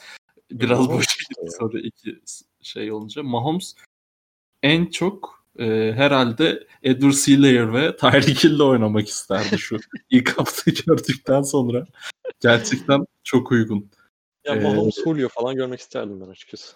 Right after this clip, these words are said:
Speaker 1: Evet, Aaron Rodgers'ı kimle görmek isterdin? Burada
Speaker 2: Ya
Speaker 1: en
Speaker 2: herhangi
Speaker 1: yakın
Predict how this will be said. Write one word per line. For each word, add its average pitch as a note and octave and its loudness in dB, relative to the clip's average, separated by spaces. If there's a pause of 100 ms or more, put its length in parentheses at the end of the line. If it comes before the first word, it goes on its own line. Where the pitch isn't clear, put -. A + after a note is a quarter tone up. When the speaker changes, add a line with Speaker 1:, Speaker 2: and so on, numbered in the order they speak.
(120)
Speaker 1:
Evet, B2 2
Aaron C3 4
Rodgers'ı C#3+ 0
kimle A2 -2
görmek G#2 -4
isterdin? A2+ -8 (1000)
Burada A2+ 2
Speaker 2:
Ya - 4
Speaker 1:
en B2 4
Speaker 2:
herhangi A2+ 2
Speaker 1:
yakın A#2 -4